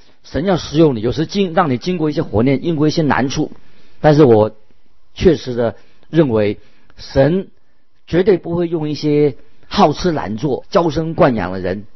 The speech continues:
神所拣选的器皿当中，神会把我们放在一个试炼、火炼当中，让我们成为神手中的器皿。接下来我们看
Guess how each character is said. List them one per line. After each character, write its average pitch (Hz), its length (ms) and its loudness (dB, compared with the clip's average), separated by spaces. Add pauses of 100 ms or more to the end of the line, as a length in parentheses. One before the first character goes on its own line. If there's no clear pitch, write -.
(260)
神 180 300 0
所 127 160 2
拣 151 240 2
选 123 160 0
的 117 100 0
器 - 240 -4
皿 110 140 -4
当 123 180 -2
中， 123 200 -4 (200)
神 147 400 0
会 151 220 2
把 123 240 2
我 117 40 2
们 107 240 -6 (240)
放 139 280 -2
在 123 260 0 (340)
一 139 160 0
个 117 260 0 (120)
试 202 340 -4
炼、 151 260 -2 (120)
火 120 340 -6
炼 147 240 0
当 139 200 -6
中， 131 220 -8 (260)
让 143 180 2
我 110 60 0
们 120 100 -2
成 131 200 -6
为 117 280 2
神 120 300 -4
手 92 240 -4
中 113 160 -4
的 104 60 -4
器 - 220 -8
皿。 85 180 -10 (680)
接 143 100 0
下 123 140 2
来 110 100 2
我 101 80 2
们 107 100 -2
看 113 360 -2